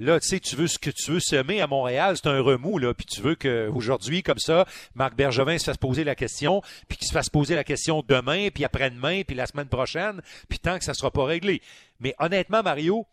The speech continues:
j'ai tendance à voir le verre souvent à moitié plein, là, dans la vie, puis je pense qu'ils vont trouver un terrain d'entente. Mais à quel prix ? Puis qui ça coûtera ?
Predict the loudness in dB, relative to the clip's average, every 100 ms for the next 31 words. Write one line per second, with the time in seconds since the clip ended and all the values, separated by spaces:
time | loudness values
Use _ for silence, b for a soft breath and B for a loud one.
0 | _ _ -20 _ -12 -8 -6 -4 0 0
1 | 2 2 2 4 6 6 6 2 2 4
2 | 4 2 -4 -4 -2 -2 -2 -2 -4 -4
3 | -4 -4 -4 -2 -4 -4 b b b -2
4 | 0 -2 -2 -2 -4 -6 b b b b
5 | b -4 -4 2 4 4 0 -4 -4 -4
6 | -2 -2 -2 -2 -2 -4 -6 -6 -8 -10
7 | -16 _ _ _ _ _ -8 -6 -4 -6
8 | _ -10 -6 -6 0 0 0 -4 _ _
9 | _ _ -12 -6 -4 -6 -2 0 2 0
10 | -2 -6 0 0 0